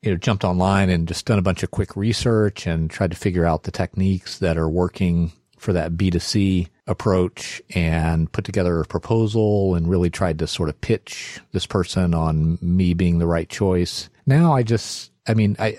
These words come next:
I don't ever for a minute take this for granted that I have the ability to say no. It's like, it's a tremendous freedom,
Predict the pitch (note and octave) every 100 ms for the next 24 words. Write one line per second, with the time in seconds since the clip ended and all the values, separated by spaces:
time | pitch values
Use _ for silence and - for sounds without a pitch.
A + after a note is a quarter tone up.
0 | - A2 C#3 - B2 B2+ G#2+ F#2 - -
1 | F#2 G2 C3 - - G2 F#2+ - E2+ E2
2 | F2 F#2 - D2+ D2 - - F#2+ F#2 G2+
3 | F2 D#2+ D#2 F2+ F2 D#2 C#2+ D2 E2+ D2+
4 | D2+ D2 B1 D#2+ D2+ - F2 - - -
5 | - - - F2+ G2 G2 F2 - - G#2
6 | F#2 F2 E2 D#2 D#2